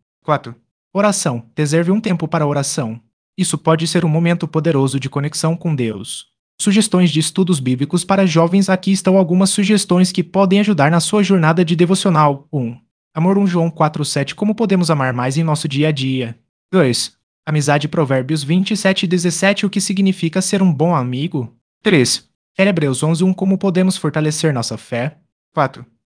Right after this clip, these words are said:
Desafios da vida, Filipenses quatro três, e quais desafios temos enfrentado? Incorporando oração e reflexão pessoal. A oração e a reflexão são essenciais.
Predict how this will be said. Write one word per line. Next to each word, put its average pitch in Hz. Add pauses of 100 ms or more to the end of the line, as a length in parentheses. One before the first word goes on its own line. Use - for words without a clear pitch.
(120)
Desafios 139
da 147
vida, 151
Filipenses 190
quatro 190
três, 175
e 175
quais 143
desafios 175
temos 196
enfrentado? 131 (340)
Incorporando 185
oração 185
e 147
reflexão 185
pessoal. 208
A 202
oração 175
e 180
a 165
reflexão 190
são 185
essenciais. 156